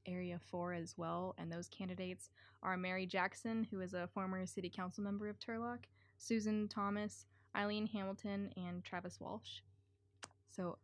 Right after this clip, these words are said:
there's a little bit of information in that Turlock Journal article, uh, providing on what these candidates have done previously, where they, uh, serve in the education system, how they stand on the Turlock Unified School District system, and what can they,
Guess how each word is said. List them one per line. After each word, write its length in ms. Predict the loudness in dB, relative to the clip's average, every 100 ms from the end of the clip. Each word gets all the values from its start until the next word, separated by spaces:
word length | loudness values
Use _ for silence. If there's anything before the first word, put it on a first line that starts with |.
| -20 _ _ _
there's 220 | 0 0 0
a 100 | 0
little 200 | 2 2
bit 100 | 0
of 100 | 0
information 440 | -2 -2 -4 -2
in 60 | -2
that 160 | -2
Turlock 280 | -2 -2 -2
Journal 220 | -2 -4 -2
article, 640 | -4 -4 -4 -4 -4 -6 -6
uh, 160 | -8 -6
providing 480 | -4 -2 -2 -4 -6
on 200 | -6 -8 -12 -20 -8
what 260 | 2 2 2 -6
these 360 | -4 -4 -4 -6
candidates 380 | -4 -2 -2 -4
have 240 | -4 -4
done 220 | -2 -4
previously, 760 | -4 -4 -4 -4 -4 -4 -2 -2
where 140 | -2
they, 260 | -4 -6 -8 -12 -20 -12 -10
uh, 60 | -6
serve 460 | -4 -2 -2 -2
in 100 | -2
the 120 | -4 -4
education 440 | -6 -6 -4 -6
system, 520 | -6 -8 -6 -4 -4 -2
how 140 | -2
they 120 | -2
stand 420 | -4 -4 -2 -2
on 120 | -2 -4
the 160 | -6 -6
Turlock 220 | -6 -6
Unified 300 | -8 -8 -8
School 320 | -8 -6 -6 -8
District 340 | -10 -10 -10
system, 600 | -8 -8 -6 -4 -2 -4 -8 -12 -2
and 80 |
what 160 | -2 -2
can 120 | -6
they, 120 | -6